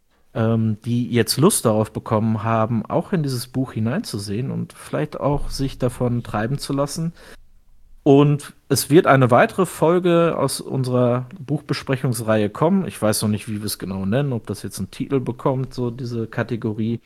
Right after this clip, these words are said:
Ähm, ja, wir laden euch herzlich dazu ein, daran teilzuhaben, gemeinsam zu lesen, gele-, gemeinsam zu denken und gemeinsam vielleicht ein Stück weit freier zu werden.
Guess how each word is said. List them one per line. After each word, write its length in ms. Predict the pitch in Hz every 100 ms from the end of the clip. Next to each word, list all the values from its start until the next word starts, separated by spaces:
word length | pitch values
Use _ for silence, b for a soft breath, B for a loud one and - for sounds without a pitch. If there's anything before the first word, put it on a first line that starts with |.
| b b _ _ _ _ _ _ _ _
Ähm, 680 | 127 117 117 120 117 117 110 - _
ja, 320 | 135 147 101 107 143
wir 200 | - 127
laden 260 | 135 139
euch 160 | 135 123
herzlich 280 | 131 - -
dazu 300 | 131 - 104
ein, 200 | 123 123
daran 220 | 117 120
teilzuhaben, 760 | - 135 170 151 139 139 139
gemeinsam 560 | 120 110 120 135 131 131
zu 160 | -
lesen, 360 | 113 117 139 143
gele-, 340 | 117 113 131 131
gemeinsam 520 | 123 120 131 147 147
zu 140 | -
denken 580 | 131 117 117 143 139 143
und 160 | 113 127
gemeinsam 440 | 120 117 127 123
vielleicht 260 | 107 123 117
ein 120 | 104
Stück 340 | - 127 -
weit 200 | 110 107
freier 440 | - - 101 123 110
zu 260 | - 92
werden. 380 | 92 95 95 135